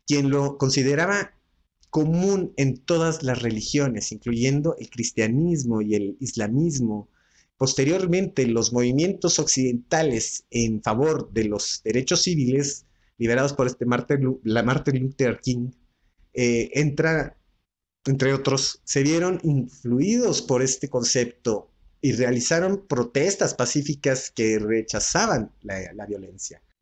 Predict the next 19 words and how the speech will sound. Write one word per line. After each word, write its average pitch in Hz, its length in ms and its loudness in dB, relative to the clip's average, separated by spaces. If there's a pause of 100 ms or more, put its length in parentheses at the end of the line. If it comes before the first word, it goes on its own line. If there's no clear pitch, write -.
(100)
Eh, 131 360 0
la 135 240 2
reciente 160 1400 2
popularidad 117 720 2
del 113 280 0
yoga, 131 580 2
la 107 180 -2
meditación 135 840 0
en 110 160 -2
la 101 320 -6
cultura 135 320 -2
occidental 135 800 0
ha 135 260 0
ayudado 131 560 0
a - 140 -10
que 113 300 0
muchos 165 420 -2
occidentales 117 680 -2
conozcan 131 680 -4